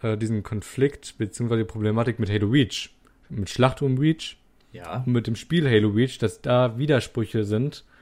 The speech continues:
Speaker 1: wie die Handlungen abgelaufen sind. Hast du da Ahnung?
Speaker 2: Überhaupt nicht. Also Halo Reach, das, also hast du,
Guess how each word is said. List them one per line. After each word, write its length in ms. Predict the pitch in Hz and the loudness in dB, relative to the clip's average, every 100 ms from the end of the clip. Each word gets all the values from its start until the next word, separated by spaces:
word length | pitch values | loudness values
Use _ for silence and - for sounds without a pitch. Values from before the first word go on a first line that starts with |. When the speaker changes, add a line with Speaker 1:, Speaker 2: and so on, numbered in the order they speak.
| _ _ | _ _
Speaker 1:
wie 140 | 123 123 | -2 0
die 120 | 117 | 0
Handlungen 300 | 123 120 123 | 0 0 -2
abgelaufen 540 | - 117 98 95 95 | -6 -4 -4 -4 -4
sind. 240 | 87 87 - | -6 -6 -8
Hast 180 | - | -8
du 60 | 127 | -4
da 140 | 117 | -2
Ahnung? 340 | - 95 92 92 _ - - _ - | -2 -2 -4 -8 _ -20 -20 _ -8
Speaker 2:
Überhaupt 520 | 110 98 104 - - | -6 -4 -6 -8 -18
nicht. 300 | 80 65 _ _ _ _ _ - | -18 -18 _ _ _ _ _ -10
Also 400 | 90 92 92 - _ _ - | -6 -4 -6 -8 _ _ -12
Halo 320 | 107 135 147 127 | -6 -6 -4 -6
Reach, 300 | 185 - - | -6 -10 -12
das, 200 | 104 110 | -10 -6
also 140 | 110 | -6
hast 200 | 110 - | -6 -10
du, 160 | 127 | -16